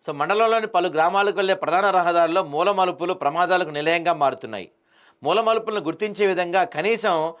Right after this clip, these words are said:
ప్రమాద హెచ్చరిక బోర్డు కూడా లేకపోవడంతో వాహనదారులు ప్రమాదాల బారిన పడుతున్నారు. రోడ్ల వెంట కంప చెట్లు విపరీతంగా పెరిగి,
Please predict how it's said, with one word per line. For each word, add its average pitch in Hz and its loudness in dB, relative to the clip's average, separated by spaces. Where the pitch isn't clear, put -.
ప్రమాద 202 0
హెచ్చరిక 220 0
బోర్డు 180 0
కూడా 202 2
లేకపోవడంతో 165 0
వాహనదారులు 170 0
ప్రమాదాల 165 0
బారిన 139 -2
పడుతున్నారు. 120 -6
రోడ్ల 196 0
వెంట 214 -2
కంప 180 -2
చెట్లు 214 -2
విపరీతంగా 214 0
పెరిగి, 175 -2